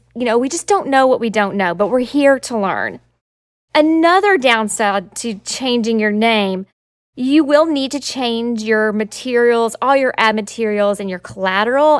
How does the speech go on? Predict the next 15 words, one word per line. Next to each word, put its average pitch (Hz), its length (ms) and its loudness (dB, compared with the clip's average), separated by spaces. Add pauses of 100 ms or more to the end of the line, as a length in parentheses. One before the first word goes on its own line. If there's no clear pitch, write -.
and 226 240 0
some 277 220 -4
of 269 80 -4
your 269 120 2
packaging. 214 920 -4 (720)
Yes, 285 420 2
this - 480 -4 (120)
kind 427 400 0
of 480 100 -2
thing 320 340 0
needs 311 300 -2
to 285 80 -4
be 254 160 -4
done 254 360 0
anyway 320 760 0